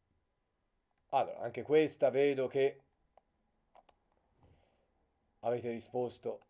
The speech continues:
correttamente la stragrande maggioranza di voi. Cura il rispetto degli standard di qualità e quantità fissati dall'amministrazione. Ci mancherebbe che decidesse autonomamente gli standard di qualità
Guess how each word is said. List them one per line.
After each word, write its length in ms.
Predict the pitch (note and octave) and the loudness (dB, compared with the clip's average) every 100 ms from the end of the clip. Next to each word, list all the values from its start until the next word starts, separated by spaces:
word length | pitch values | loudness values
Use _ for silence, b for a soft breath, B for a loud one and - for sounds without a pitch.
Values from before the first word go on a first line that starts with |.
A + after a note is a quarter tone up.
| _ | _
correttamente 800 | - A#2 A2+ A2+ - B2 B2+ A#2+ | -10 -6 -4 -6 -4 -2 -2 -2
la 120 | G#2+ | -6
stragrande 440 | G#2 - A2+ A#2 A2+ | -6 -6 -4 -4 -4
maggioranza 480 | A2 A2 A#2 B2 E3+ | -6 -4 -6 -2 -2
di 80 | |
voi. 460 | G#3+ A3 A#3+ B3+ A3 | 6 10 10 10 4
Cura 400 | - F3+ E3 C3 | -6 -2 2 2
il 60 | A2+ | 0
rispetto 500 | B2 - C#3+ C3+ A#2 | -4 4 4 4 -2
degli 160 | A2 | -8
standard 400 | G#2 C3+ C3 A2 | -2 0 0 -4
di 40 | G#2 | -6
qualità 280 | G#2+ G#2 | -6 -2
e 60 | A2+ | -4
quantità 360 | F#2 F#2 F#2+ F#2 | -4 -12 -10 -10
fissati 400 | F2+ - F2+ F2 | -10 -12 -10 -10
dall'amministrazione. 680 | F#2 G2+ G2+ B2+ B2 C3 F#2+ | -12 -12 -8 -8 -6 -8 -8
Ci 280 | - D3+ | -8 -4
mancherebbe 760 | C3+ C3 C3 C#3 C3+ C#3 C3+ B2+ | 0 2 2 2 6 8 6 2
che 120 | C3 | 0
decidesse 540 | B2 A#2 B2+ C3 B2 C3 | -2 -4 -2 -4 0 0
autonomamente 880 | A#2+ C3 C3 B2 B2+ C3 C#3 C3 | 4 4 4 2 0 0 -2 -2
gli 100 | B2 | -4
standard 520 | A#2 - B2+ B2+ A#2 A2 | -4 -2 0 0 -2 -4
di 100 | A2 | -6
qualità 560 | B2 A2+ A2 B2+ A2+ | -4 -2 0 0 0